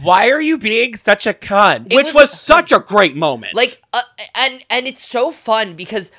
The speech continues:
Speaker 2: she's like, "What?" She's like, "Wait, are we talking now?" She's like, "No, why are you bringing me into this?"
Speaker 3: I have nothing to do with
Speaker 2: Like,
Speaker 3: this.
Speaker 2: it's
Speaker 3: Why are you mentioning me?
Speaker 2: It's such a wild moment where Plane is, again, so fucking stupid and so
Speaker 3: Ugh.
Speaker 2: bad at this
Speaker 1: Yeah.
Speaker 2: that, like,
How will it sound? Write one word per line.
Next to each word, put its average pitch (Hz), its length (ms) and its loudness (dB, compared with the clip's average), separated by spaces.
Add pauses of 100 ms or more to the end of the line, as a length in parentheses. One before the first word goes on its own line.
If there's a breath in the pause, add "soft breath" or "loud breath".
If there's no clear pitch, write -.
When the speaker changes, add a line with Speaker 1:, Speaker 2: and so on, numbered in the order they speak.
(160 soft breath)
Speaker 2:
she's 233 280 -10
like, 233 420 -2
"What?" - 300 -6 (280 soft breath)
She's 240 200 -10
like, 247 140 0
"Wait, 202 260 0
are 180 160 0
we 147 220 -12
talking 175 440 -6
now?" 220 180 -4
She's 254 140 -8
like, 208 80 -18
"No, 294 120 2
why 196 240 -2
are 285 80 -8
you 294 180 -14
bringing 269 340 -12
me 254 180 -16
into 233 280 -12
this?" 170 380 -8
Speaker 3:
I 262 100 6
have 320 160 2
nothing 294 280 -4
to 294 80 -6
do 311 180 -6
with 320 140 -8
Speaker 2:
Like, 226 120 0
Speaker 3:
this. 220 140 -4
Speaker 2:
it's - 140 -8
Speaker 3:
Why 208 100 2
are 320 80 2
you 285 100 -4
mentioning 254 420 -6
me? 113 160 -18
Speaker 2:
It's 247 180 -6
such - 280 -4
a 294 120 -6
wild 165 600 -4
moment 135 520 -8
where 170 140 -6
Plane 160 500 -10
is, 262 260 -10 (500)
again, 196 520 -4 (100)
so 196 580 -6
fucking 147 640 -6
stupid - 640 -18
and 131 220 -12
so 165 120 -8
Speaker 3:
Ugh. 135 300 0
Speaker 2:
bad 107 220 -4
at 107 140 -16
this - 140 -12
Speaker 1:
Yeah. 107 300 -6 (240 soft breath)
Speaker 2:
that, 196 240 -4
like, 196 320 -6